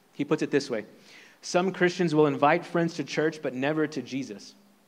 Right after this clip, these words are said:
Right? They'll invite them to concerts, they'll hear sermons, they'll see specials, but they won't actually tell them about the life-changing power of Christ. These four men knew that getting their friend to a building wasn't the goal.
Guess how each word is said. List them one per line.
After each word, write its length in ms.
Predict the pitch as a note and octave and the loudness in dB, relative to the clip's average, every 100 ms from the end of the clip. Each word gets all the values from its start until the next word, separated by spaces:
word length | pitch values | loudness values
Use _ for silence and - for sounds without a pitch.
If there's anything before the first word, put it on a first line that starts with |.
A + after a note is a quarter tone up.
| _ _ _ _ - | _ _ _ _ -18
Right? 100 | B2+ | 0
They'll 160 | D3 | 2
invite 280 | D3 C3+ D#3 | 2 2 2
them 120 | E3+ | 2
to 80 | D3 | 0
concerts, 560 | C3+ C#3+ E3 F3 E3+ D#3+ | 2 2 2 2 -2 -2
they'll 140 | D3 | -6
hear 180 | C3 D#3+ | -2 -2
sermons, 540 | C3+ E3+ F3+ E3+ E3 | -2 0 2 2 0
they'll 120 | C3+ C#3 | 0 -2
see 200 | - D3 | 0 -4
specials, 680 | - D#3 D#3 E3 D#3+ D3+ - - - - - - | 0 0 0 2 0 0 -6 -20 -20 -20 -20 -2
but 120 | D3 | 0
they 80 | C#3+ | 4
won't 200 | F3 D#3+ | 2 2
actually 400 | E3+ F3+ D#3+ D3 | -2 -2 -2 -2
tell 200 | D#3+ E3+ | -2 -2
them 100 | D#3 | 0
about 180 | C#3+ | -2
the 60 | C#3 | 0
life-changing 680 | B2 C#3+ C#3+ - D3 C#3 B2+ | 2 2 0 -6 -6 -6 -8
power 360 | C#3 C#3 C3+ | -4 -2 0
of 120 | B2 - | 0 -2
Christ. 440 | C3 A2+ G#2 - _ _ _ _ _ _ _ _ _ _ _ _ _ _ _ | -4 -4 -4 -18 _ _ _ _ _ _ _ _ _ _ _ _ _ _ _
These 320 | A#2+ D3+ E3+ E3+ | -4 -2 -2 -4
four 280 | E3 E3 | 0 0
men 340 | D3 C3+ A2+ A2+ - - _ | 2 -2 -2 -6 -16 -20 _
knew 180 | C3 C#3+ | -2 0
that 180 | C#3+ C3 | 0 2
getting 220 | D3 D#3 | 0 0
their 120 | D3 | -2
friend 260 | C#3+ D3+ D3 | -2 -4 -4
to 180 | D3+ B2+ | 0 -2
a 40 | |
building 480 | B2 B2+ D3 E3+ F3 - - _ | 0 -2 -2 -4 -6 -12 -20 _
wasn't 280 | C3 C3 A#2+ | -2 -2 -4
the 80 | G#2+ | -4
goal. 280 | A2+ G2 | -4 -4